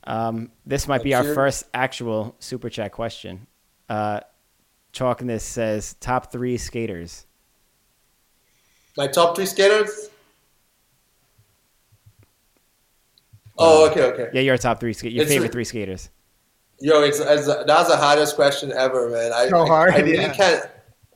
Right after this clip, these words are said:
Speaker 2: It's, it's hard. It's like, "Yo, you, why you putting me in a tight spot, brother? Why? Why?"
Speaker 3: <laughs>
Speaker 2: <laughs> I have, I have, how would I put it now? I have so many ins-, inspirations, so many, so many, so many inspirations. So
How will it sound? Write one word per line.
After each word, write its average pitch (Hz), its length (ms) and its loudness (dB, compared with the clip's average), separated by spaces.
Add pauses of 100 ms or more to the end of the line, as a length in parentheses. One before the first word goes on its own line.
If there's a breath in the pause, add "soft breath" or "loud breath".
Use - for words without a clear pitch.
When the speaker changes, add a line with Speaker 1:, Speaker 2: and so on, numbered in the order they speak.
(160)
Speaker 2:
It's, - 160 -10
it's 135 380 -2
hard. 120 400 2
It's 113 180 -8
like, 113 320 -4
"Yo, 151 440 8
you, 147 240 -6 (300 soft breath)
why 190 180 6
you 208 60 8
putting 208 260 6
me 208 60 8
in 180 180 4
a - 20 -4
tight 175 300 4
spot, - 460 2
brother? 147 320 4
Why? 185 580 2
Why?" 185 460 0
Speaker 3:
<laughs> 185 80 0
Speaker 2:
<laughs> - 1500 0 (1040 loud breath)
I 175 120 2
have, 202 360 4
I 170 160 6
have, 180 240 4
how 165 340 0
would 160 120 -2
I 135 120 0
put 127 140 -14
it 120 140 -16
now? 104 240 -18 (200)
I 139 60 -8
have 160 260 0
so - 300 -6
many 143 380 -4 (840)
ins-, 143 400 -8
inspirations, 131 960 -4
so 139 200 -4
many, 123 380 -4
so 127 200 -8
many, 120 280 -10
so 123 220 -12
many 117 300 -10
inspirations. 117 800 -10
So 120 440 -8